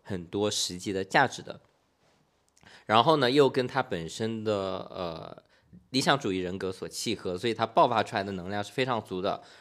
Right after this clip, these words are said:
然后I N F J他，呃，我也跟我朋友聊过，就是他们有一个非常非常共通的且非常重要的特质，就是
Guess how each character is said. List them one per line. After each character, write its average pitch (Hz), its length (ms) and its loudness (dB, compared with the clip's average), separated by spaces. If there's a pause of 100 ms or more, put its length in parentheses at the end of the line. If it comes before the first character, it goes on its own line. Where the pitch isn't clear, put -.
然 120 120 2
后 143 80 6
I 143 80 4
N 160 240 4
F 143 100 -4
J 139 180 4
他， 127 380 4 (300)
呃， 98 180 2
我 120 140 6
也 147 60 8
跟 135 140 2
我 117 80 2
朋 110 200 -4
友 113 100 0
聊 87 240 2
过， 95 180 -2
就 98 160 -6
是 95 160 -4
他 - 180 -2
们 127 80 2
有 90 160 2
一 85 60 -6
个 101 180 0
非 151 200 2
常 113 200 -2
非 107 160 2
常 101 220 -6
共 117 220 0
通 110 260 -4
的 92 140 -2
且 - 320 -4
非 117 120 -4
常 107 140 -2
重 110 160 -8
要 98 80 -4
的 92 80 -8
特 104 240 -4
质， 92 100 -10
就 - 160 -18
是 - 160 -14